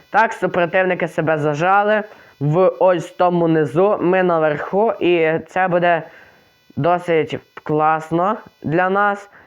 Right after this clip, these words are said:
Позиція досить, досить класна. Так, Т В П вбили. Дивимося, хто куди буде зараз їхати. І якщо хтось ось тут виїде,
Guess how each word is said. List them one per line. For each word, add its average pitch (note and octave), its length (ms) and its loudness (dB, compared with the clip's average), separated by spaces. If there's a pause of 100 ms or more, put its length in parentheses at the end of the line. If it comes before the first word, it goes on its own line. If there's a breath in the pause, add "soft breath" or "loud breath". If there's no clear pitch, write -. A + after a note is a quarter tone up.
(120 loud breath)
Позиція F#3+ 800 0
досить, F3 440 -2 (180)
досить E3+ 500 -2
класна. F3+ 600 -2 (500 loud breath)
Так, E3 240 -2
Т F3+ 100 2
В F#3+ 140 4
П G3 180 0 (100)
вбили. F3 560 2 (2500 soft breath)
Дивимося, F3 800 2
хто F#3+ 600 0 (300)
куди E3+ 320 0
буде D3+ 280 0
зараз C#3+ 480 -2
їхати. G3+ 580 0 (460 loud breath)
І E3+ 100 2 (320)
якщо F3+ 380 0
хтось G3+ 260 -4
ось F#3+ 140 -2
тут F#3+ 260 0
виїде, F#3 480 2